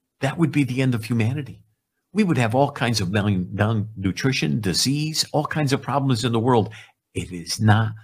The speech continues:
going to happen in our lifetime. This is a political stunt and nothing but a big moneymaker for those in Washington.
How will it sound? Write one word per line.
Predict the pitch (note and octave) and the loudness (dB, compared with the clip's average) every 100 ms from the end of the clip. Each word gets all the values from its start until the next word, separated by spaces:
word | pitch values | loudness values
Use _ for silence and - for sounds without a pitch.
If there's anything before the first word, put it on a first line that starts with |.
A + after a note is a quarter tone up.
| _ _ | _ _
going | - D#2+ D2 | -4 -4 -6
to | - | -12
happen | - - A2 A2 A2+ G#2+ - _ | -6 2 2 2 -2 -2 -10 _
in | E2+ C#2+ | -8 -4
our | G2 F#2 F2+ | 2 2 2
lifetime. | D2+ D2+ - - - _ _ _ _ _ _ | 0 -6 -10 -20 -20 _ _ _ _ _ _
This | - D3 D3 | 2 4 4
is | G#2+ | 2
a | |
political | - - A2 A#2 - A2+ | -2 -2 0 0 -2 -6
stunt | G#2+ - G2 G#2 G#2 | -4 -2 0 0 -2
and | F#2 E2+ | -10 -12
nothing | G#2+ B2+ A2 | -10 -6 -4
but | - | -6
a | D2 | -8
big | - A#2 A2+ F#2 | -4 -4 -2 -4
moneymaker | F#2+ A#2+ D3 G#2 D2 C2 - D#2+ - _ | 2 4 4 0 -2 -6 -12 -18 -20 _
for | - E2 | -4 2
those | F2 E2+ | 2 2
in | E2+ D2+ | 0 -4
Washington. | C#2 - - _ - | -8 -14 -20 _ -20